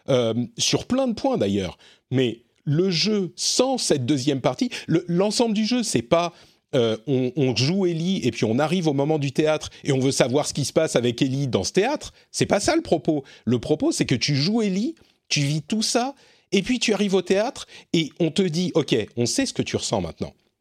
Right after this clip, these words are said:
Mais attends une seconde, on va te montrer un autre point de vue sur tout ça. » Et ça peut paraître, euh, facile comme artifice, mais en tout cas sur moi, ça a complètement fonctionné parce que quand j'ai laissé à Ellie,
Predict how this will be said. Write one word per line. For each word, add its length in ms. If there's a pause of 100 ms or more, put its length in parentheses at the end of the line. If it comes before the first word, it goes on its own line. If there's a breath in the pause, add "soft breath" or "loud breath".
(560)
Mais 160
attends 260
une 80
seconde, 480 (380 soft breath)
on 80
va 140
te 100
montrer 360
un 220
autre 160
point 200
de 60
vue 120
sur 240
tout 100
ça. » 240 (460 soft breath)
Et 300 (100)
ça 180
peut 200
paraître, 600 (160)
euh, 400
facile 640 (100)
comme 140
artifice, 600 (500 soft breath)
mais 440 (240)
en 100
tout 120
cas 160
sur 260
moi, 280
ça 280
a 40
complètement 640
fonctionné 460
parce 180
que 160 (540 loud breath)
quand 180
j'ai 220
laissé 500
à 240
Ellie, 400